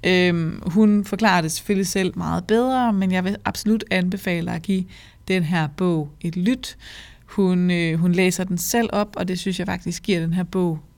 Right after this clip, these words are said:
noget ekstra. En anden bog, øh, som også er noget med mindset, men altså er noget med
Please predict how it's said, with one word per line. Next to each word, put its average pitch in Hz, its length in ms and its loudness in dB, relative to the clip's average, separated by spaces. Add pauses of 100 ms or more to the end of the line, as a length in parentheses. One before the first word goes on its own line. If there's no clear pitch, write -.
noget 151 320 -6 (260)
ekstra. - 420 -10 (1400)
En 214 280 6 (160)
anden 262 500 4
bog, 180 500 4 (340)
øh, 170 440 2
som 202 300 -2
også 233 380 2
er - 80 -2
noget 165 180 0
med 170 120 -2
mindset, 170 600 -4
men 180 180 -2
altså 175 260 -2
er 185 140 0
noget 185 420 2
med 165 340 2